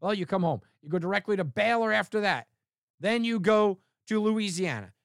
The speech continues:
Then you're, the next day, you're back to San Antonio. Then you have a day off, and then you go three in Houston. That was a, that's a tough schedule. And they didn't really fare that well early on. Like I said, look,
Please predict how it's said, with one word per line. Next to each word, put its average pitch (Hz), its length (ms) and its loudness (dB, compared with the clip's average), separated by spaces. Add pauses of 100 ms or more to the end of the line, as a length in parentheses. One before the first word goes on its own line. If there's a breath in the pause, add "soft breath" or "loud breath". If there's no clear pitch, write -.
(160)
Then 220 280 0
you're, 247 180 4
the 180 160 -2
next 190 380 -4
day, 226 140 0
you're 220 220 2
back 185 400 -6
to 196 100 -8
San 196 240 -2
Antonio. 160 560 -4 (440)
Then 208 200 0
you 220 80 4
have 208 100 2
a 165 100 -2
day 240 240 2
off, 233 240 4
and 185 100 -4
then 202 120 -2
you 202 80 -4
go 185 140 2
three 208 300 -2
in 196 80 -2
Houston. 185 360 -6
That 523 100 -8
was 480 100 -2
a, 494 40 -4 (240)
that's 427 160 -12
a 415 60 -14
tough 320 280 2
schedule. 330 680 0 (840)
And 214 100 -4
they 277 100 0
didn't 320 260 -4
really 302 200 0
fare 302 480 -4
that 202 240 0
well 143 300 -2
early 139 340 -2
on. 113 200 -4
Like 185 160 -6
I 220 100 0
said, 277 300 -2
look, 262 220 0